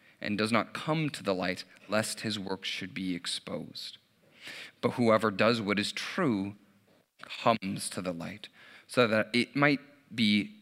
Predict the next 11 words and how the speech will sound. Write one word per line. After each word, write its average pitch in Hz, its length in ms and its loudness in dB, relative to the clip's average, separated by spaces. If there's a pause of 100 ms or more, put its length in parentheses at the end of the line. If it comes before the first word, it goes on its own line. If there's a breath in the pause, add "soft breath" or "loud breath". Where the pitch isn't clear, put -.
(100)
clearly 139 800 0
seen 95 640 0
that 98 140 -4
his 92 120 -6
works 98 380 -4
have 101 160 -4
been 92 100 -4
carried 87 580 -6
out 80 320 -12
in 85 140 -10
God." 69 400 -12